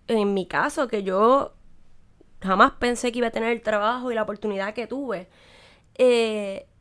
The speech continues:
era terrible, sobre todo en el Puerto Rico después de María, porque... Yo me ponía en el lugar de esa gente y yo decía, "Bueno, pero es que si yo tengo una casa y a mí se me moja la casa cada vez que llueve,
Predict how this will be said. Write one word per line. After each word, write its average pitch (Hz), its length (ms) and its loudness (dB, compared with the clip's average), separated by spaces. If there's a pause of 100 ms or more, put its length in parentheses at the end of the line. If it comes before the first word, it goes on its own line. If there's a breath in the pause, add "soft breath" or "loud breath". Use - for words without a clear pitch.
(480)
era 294 280 2
terrible, 240 760 -4
sobre 208 260 -4
todo 269 260 -4
en 311 120 -4
el 240 100 -4
Puerto 214 280 -6
Rico 196 200 -6
después 240 300 -6
de 269 100 -4
María, 277 440 -4 (520 soft breath)
porque... 226 560 0 (180)
Yo 220 220 0
me 226 100 0
ponía 269 220 2
en 285 60 2
el 285 80 -2
lugar 262 220 -2
de 277 60 -2
esa 240 200 -4
gente 311 260 -2
y 240 60 -6
yo 226 80 -2
decía, 233 360 -4
"Bueno, 220 280 -4
pero 220 140 -4
es 214 60 -8
que 269 140 -6
si 269 140 -6
yo 247 100 -2
tengo 294 140 0
una 269 160 -4
casa 285 460 -4
y 214 100 -4
a 202 60 -2
mí 220 100 -4
se 285 100 -4
me 269 160 -2
moja 285 260 0
la 254 120 -2
casa 277 220 -4
cada 269 180 -2
vez 285 120 -2
que 254 180 -6
llueve, 240 560 -4